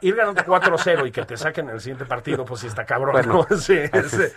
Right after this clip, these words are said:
Speaker 2: humillante.
Speaker 1: eso, eso es humillante, ¿no? Este, echaron al entrenador, que yo creo que había hecho un buen trabajo, em, con la directiva acusada de cualquier cantidad de actos de corrupción, porque también hubo escándalo institucional,
Speaker 2: Ujú.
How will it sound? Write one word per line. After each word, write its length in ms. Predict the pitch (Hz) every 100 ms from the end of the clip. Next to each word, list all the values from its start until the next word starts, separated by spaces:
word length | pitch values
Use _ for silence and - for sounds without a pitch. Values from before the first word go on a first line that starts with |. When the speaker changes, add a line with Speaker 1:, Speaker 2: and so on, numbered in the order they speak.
| -
Speaker 2:
humillante. 560 | 107 107 117 127 113 110
Speaker 1:
eso, 220 | 196 190
eso 180 | - 180
es 40 |
humillante, 540 | 175 175 160 151 147 131
¿no? 180 | 180 - - - - - -
Este, 360 | 143 139 - 165 _ _ _ _ _ _ -
echaron 380 | 175 247 247
al 100 | 214
entrenador, 400 | 175 185 196 262
que 80 | 269
yo 100 | 160
creo 140 | 165 156
que 60 |
había 100 | 135
hecho 140 | 143 143
un 40 |
buen 140 | 139
trabajo, 720 | 139 190 226 254 - 240 247 247 - - _ _ -
em, 560 | 143 147 147 143 139 117 - _ -
con 280 | 185 185 185
la 180 | 170 170
directiva 440 | 170 170 - 220
acusada 440 | 226 147 151 170 160
de 160 | 120
cualquier 380 | - 117 113 160
cantidad 300 | 151 113 147
de 60 | 139
actos 200 | 131 127
de 80 | 123
corrupción, 600 | 147 165 175 269 269 247
porque 160 | 175
también 260 | 123 131 151
hubo 160 | 143 135
escándalo 420 | - 151 143 131
institucional, 1040 | 131 151 170 160 202 214 247 262 269 277 185
Speaker 2:
Ujú. 320 | 120 139